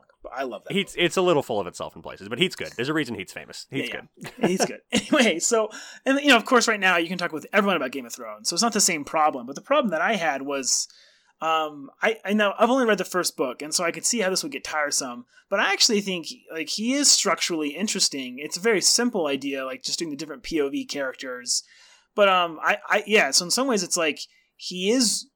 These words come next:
Speaker 1: I think, really smart as a writer to have these different structural elements, and even these little things, like, he makes characters say things like mistrust instead of distrust or whatever. Um, but I, what, I think what you're saying is,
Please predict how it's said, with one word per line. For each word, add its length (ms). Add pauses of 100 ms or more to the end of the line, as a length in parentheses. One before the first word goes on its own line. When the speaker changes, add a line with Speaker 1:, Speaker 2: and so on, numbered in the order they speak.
(420)
Speaker 1:
I 60
think, 240
really 720
smart 480
as 80
a 80
writer 420
to 160
have 280
these 200
different 520
structural 680
elements, 640 (300)
and 100
even 200
these 160
little 200
things, 320
like, 120
he 120
makes 220
characters 340
say 160
things 240
like 180
mistrust 680
instead 160
of 120
distrust 580
or 80
whatever. 520 (400)
Um, 480 (420)
but 120
I, 180
what, 240
I 60
think 140
what 80
you're 80
saying 240
is, 160